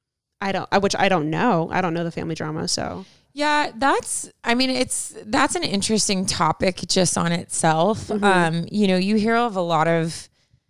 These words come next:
Speaker 2: especially in divorce, where, like, say,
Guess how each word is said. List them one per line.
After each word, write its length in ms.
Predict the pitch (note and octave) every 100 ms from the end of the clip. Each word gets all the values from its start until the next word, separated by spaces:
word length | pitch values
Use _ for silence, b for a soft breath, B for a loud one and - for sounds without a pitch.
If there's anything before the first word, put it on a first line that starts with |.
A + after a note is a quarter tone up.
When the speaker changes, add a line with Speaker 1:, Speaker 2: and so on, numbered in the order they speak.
| _ -
Speaker 2:
especially 520 | G3 - G#3+ - A3+
in 80 | G#3
divorce, 600 | G3 E3 D#3+ D#3+ F#3+ -
where, 200 | F#3+ F3
like, 500 | E3 D3+ D3+ - - - _ _ _ _ _
say, 520 | - - F3+ F3 E3+